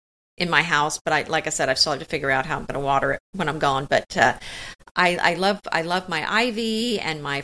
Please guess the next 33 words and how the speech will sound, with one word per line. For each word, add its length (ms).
ferns, 720
and 560
I 100
just 140
think 160
they're 80
so 360
pretty 300
in 80
the 60
house. 340
And, 160
you 60
know, 80
not 180
everything's 380
gonna 200
do 220
well 200
in 100
the 60
house, 260
but 160
certainly 260
the 140
ivies 400
and 100
the 100
ferns 320
usually 280
do 180
pretty 240
well. 280